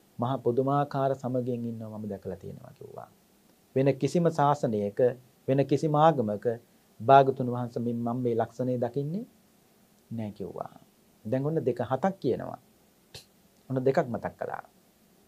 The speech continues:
ඊට පස්සේ ස්වාමීනි භාගතුන් වහන්සේ තුන්වෙනි කරුණ තමයි බුදුහාමුදුරුවනේ මම උයනෙන් උයනට, නගරයෙන් නගරයට, නියම් ගමින් නියම් ගමට යන මිනිස්සෙක් මම.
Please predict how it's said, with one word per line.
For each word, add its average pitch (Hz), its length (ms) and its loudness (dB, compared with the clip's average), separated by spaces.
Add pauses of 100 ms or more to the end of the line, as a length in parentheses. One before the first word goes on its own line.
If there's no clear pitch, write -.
(1000)
ඊට 196 140 12
පස්සේ 226 220 10
ස්වාමීනි 190 400 10
භාගතුන් 170 500 10
වහන්සේ 151 480 4 (560)
තුන්වෙනි 202 340 10
කරුණ 147 300 4
තමයි 160 400 2 (1400)
බුදුහාමුදුරුවනේ 170 920 8
මම 143 300 4 (720)
උයනෙන් 156 480 8
උයනට, 151 440 6 (560)
නගරයෙන් 139 540 8
නගරයට, 156 520 4 (420)
නියම් 151 300 6
ගමින් 139 320 4
නියම් 135 300 2
ගමට 175 320 2 (440)
යන 143 160 8
මිනිස්සෙක් 165 520 0
මම. 180 240 -2